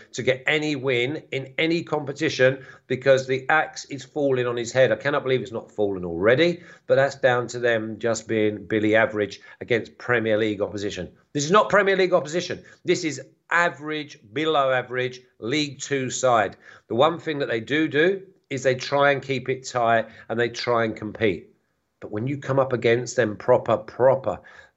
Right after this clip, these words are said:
forward-thinking players who can create, I wouldn't put anyone off of Harvey Barnes to score at any time. This is the type of game where he'll just ghost in at the far post, a little bit like, uh, Vinny Junior did in the Champions League final for us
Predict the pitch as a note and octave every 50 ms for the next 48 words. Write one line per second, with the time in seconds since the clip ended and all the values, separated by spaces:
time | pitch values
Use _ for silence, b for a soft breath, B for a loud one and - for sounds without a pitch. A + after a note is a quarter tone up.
0 | _ _ _ _ _ - - B2+ C3+ C#3 C#3 C#3+ C3+ C3 - B2+ A#2 A2+ A2+ A#2
1 | A2 G#2 - G2 G#2+ G#2+ A2 G#2+ - G#2+ F#2 F#2 - F#2+ F2+ - - G2 F#2+ F2+
2 | F#2 G#2 B2+ B2 C3+ D3 F3 F3+ F3+ - - E3 E3 D#3+ D#3+ D#3+ D#3+ D#3 C3+ D#3
3 | D3 A#2+ D3 D#3 D3+ D3+ D3+ C#3 D#3 D#3 D#3 D3 C#3 B2 C3 D3+ - - - D#3+
4 | D3 C#3+ C3+ C3+ B B B B - C3+ A#2+ B2 B2+ A#2+ A#2 - B2+ B2 C3 C3
5 | C3+ C3+ G#2+ A#2+ A#2+ A2+ - - B2 A#2 G#2+ - - G2+ F#2 A2 G#2 G#2 G#2 G#2
6 | G2+ G2 G#2+ G2+ F#2+ G2+ G2+ - - - G#2+ G2 G2+ F#2+ - G2+ G#2 G#2+ - -
7 | - G2+ G2+ G2+ F#2+ F#2+ - G2 G2+ G2 F#2+ - - - B B B B B B
8 | _ - G#3 A3+ A3 G#3+ F#3 E3 F#3 E3+ E3 - C#3 C#3+ C#3 C3+ C3+ B2+ B2+ B2+
9 | - C3+ C3 A#2+ A#2+ A#2+ A#2 A2+ G#2+ F#2+ B2+ B2+ B2 A2+ A#2 A2+ A#2+ A#2 A2+ A2
10 | G2+ G2 F2 G2 G2 F2+ - B B B B - - G#2 G2 G2 F#2 F2+ - G#2
11 | G2 F#2 F2+ - G2 F2+ F#2 G2 F#2+ F#2 F2+ - G2 F#2+ F#2 F#2 F2+ E2+ - F#2+
12 | F#2+ F#2 F2+ E2 - -